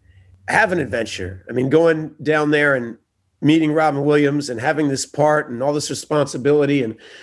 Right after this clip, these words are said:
working with genuine artists. I mean, this was not Peter Weir at that time. For people who are cinema fans, Peter Weir is a master craftsman. And I was, I was his pupil. He spoke to us with,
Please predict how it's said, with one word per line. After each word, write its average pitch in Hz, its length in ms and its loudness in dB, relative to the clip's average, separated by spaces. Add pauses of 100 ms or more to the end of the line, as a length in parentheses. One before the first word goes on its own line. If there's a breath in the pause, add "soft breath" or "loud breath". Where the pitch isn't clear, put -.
(260 loud breath)
working 175 360 2
with 139 140 0
genuine 147 540 0
artists. 147 600 -2
I 135 60 -6
mean, 143 140 4
this 185 200 0
was 147 180 -2
not 147 400 0 (440)
Peter 208 280 4
Weir 170 360 2
at 143 120 -2
that 143 180 -4
time. 165 340 2
For - 80 -10
people 180 340 -2
who 143 120 0
are 131 80 2
cinema 214 400 2
fans, 120 520 -6 (340 soft breath)
Peter 240 240 2
Weir 190 260 4
is 143 160 -4
a - 20 -10
master 143 400 0
craftsman. 104 640 -2 (400 soft breath)
And 139 120 4
I 180 120 4
was, 170 380 0 (640)
I 147 140 0
was 220 200 0
his 190 160 -2
pupil. 135 600 -2 (720)
He 143 220 -2
spoke 185 540 -2 (320)
to 160 180 2
us 156 200 0
with, 143 260 -6